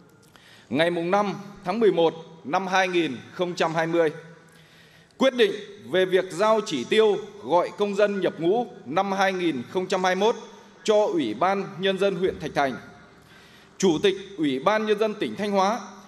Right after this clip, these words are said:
căn cứ Luật Tổ chức Chính quyền Địa phương ngày mười chín tháng sáu năm hai nghìn không trăm mười lăm, căn cứ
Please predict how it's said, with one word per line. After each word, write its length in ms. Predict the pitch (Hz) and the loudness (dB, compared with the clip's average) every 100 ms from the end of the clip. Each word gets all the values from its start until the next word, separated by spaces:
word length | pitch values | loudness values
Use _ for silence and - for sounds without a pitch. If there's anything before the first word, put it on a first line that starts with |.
| - - - - | -20 -20 -10 0
căn 220 | 233 233 | 0 2
cứ 280 | 220 220 240 - - | 2 2 2 -4 -6
Luật 240 | 131 180 180 - | 0 0 0 -2
Tổ 200 | 135 123 | -2 -2
chức 160 | 269 - | -6 -6
Chính 200 | 226 247 | -8 0
quyền 220 | 202 160 | 0 2
Địa 100 | 156 | 0
phương 300 | 208 220 202 - - | 2 2 2 -6 -8
ngày 200 | 127 160 | -2 0
mười 160 | 165 160 | 0 -2
chín 260 | 175 196 285 - - - - | 0 -2 -2 -8 -18 -12 -6
tháng 120 | 214 | -2
sáu 360 | - 196 240 262 - - - | 2 2 2 -2 -12 -20 -8
năm 220 | 156 208 | -2 -2
hai 200 | 202 208 | 0 0
nghìn 200 | 196 170 117 | 0 -2 -4
không 160 | 196 190 | -4 -4
trăm 200 | 185 170 | -2 -2
mười 80 | 135 | 0
lăm, 200 | 156 147 - - - - - - - - - - - | 0 -2 -10 -20 -20 -20 -20 -20 -20 -20 -20 -14 0
căn 200 | 233 240 | 0 2
cứ 300 | 226 233 254 | -2 -2 -2